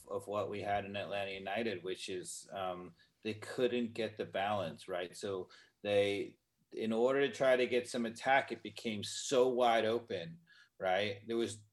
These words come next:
for whatever reason, De Boer does not seem to be capable of coaching the team to get attack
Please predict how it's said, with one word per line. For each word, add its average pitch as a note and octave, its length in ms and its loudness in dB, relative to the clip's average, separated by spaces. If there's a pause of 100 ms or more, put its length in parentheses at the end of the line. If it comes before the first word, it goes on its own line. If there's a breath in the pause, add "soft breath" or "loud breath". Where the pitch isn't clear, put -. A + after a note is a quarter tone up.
(840)
for C3 220 -2
whatever D#3 440 6
reason, A#2+ 420 4
De G#2+ 100 -2
Boer B2 420 4
does A2+ 260 -6
not A2+ 560 2 (460)
seem A#2 320 -2
to A2 120 -8
be G#2 120 -8
capable G2+ 540 -2
of F#2 120 -6
coaching A2 380 -6
the G#2 100 -6
team G#2 420 -6 (320 loud breath)
to - 100 -8
get A2 360 4
attack G#2+ 880 2